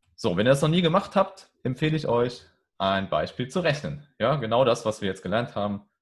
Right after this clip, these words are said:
nochmal in Ruhe zu rechnen. Dann kommt was raus. Und da-, dadurch, dass ihr auch die Jordan-Normalform schon kennt,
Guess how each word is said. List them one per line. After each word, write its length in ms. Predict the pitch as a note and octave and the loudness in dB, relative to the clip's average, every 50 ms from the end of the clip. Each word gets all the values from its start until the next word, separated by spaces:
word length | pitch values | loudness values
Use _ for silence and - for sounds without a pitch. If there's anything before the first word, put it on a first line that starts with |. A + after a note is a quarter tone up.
| _ _ _ | _ _ _
nochmal 360 | _ F#2+ G2 F#2+ - G2+ F#2+ F2+ | _ -6 -6 -4 -4 -4 -4 -2
in 60 | F2 | -2
Ruhe 280 | E2+ F2 F#2+ F#2 E2+ | -4 -4 -4 -4 -6
zu 160 | - - - D#2+ | -6 -8 -10 -4
rechnen. 560 | D2 A#2 C#3+ C#3+ - C#3 C3+ C#3 C#3+ - _ _ _ _ _ _ | -2 -2 -2 -2 -2 -4 -4 -4 -6 -10 _ _ _ _ _ _
Dann 120 | - G2 F2+ | -10 -8 -6
kommt 200 | - A#2+ A2 G2+ | -6 -6 -6 -6
was 240 | D#2+ D#2 - - - | -8 -8 -8 -4 2
raus. 440 | A#2 D3+ F3 G3+ G3+ - - - _ _ _ _ _ _ _ _ _ _ _ _ | 4 4 4 4 0 -4 -12 -18 _ _ _ _ _ _ _ _ _ _ _ _
Und 340 | A#2+ B2+ C3+ C#3 - - _ _ | -2 0 0 -2 -6 -14 _ _
da-, 200 | - G2 G2+ G2+ | -6 -2 -2 0
dadurch, 280 | - A2 G#2+ B2 B2 - | 4 4 4 4 4 0
dass 240 | - A2 - - | -4 -8 -8 -6
ihr 160 | - A2 G#2+ F2+ | -4 0 0 0
auch 160 | F2+ F2 - | 0 -2 -4
die 160 | - - F#2 | -12 -14 -6
Jordan-Normalform 880 | F2+ G#2 B2 D#3 E3 D3 A#2 G#2 F2+ F#2+ B2+ F3 G#3 - - C#3 G2+ - | 0 4 4 4 4 4 2 0 0 2 2 2 2 0 -2 -6 -8 -8
schon 160 | - F2+ F2 | -10 -12 -12
kennt, 400 | F2 - F#2+ C3 F3+ C4 - | -6 -4 -4 -4 -4 -8 -12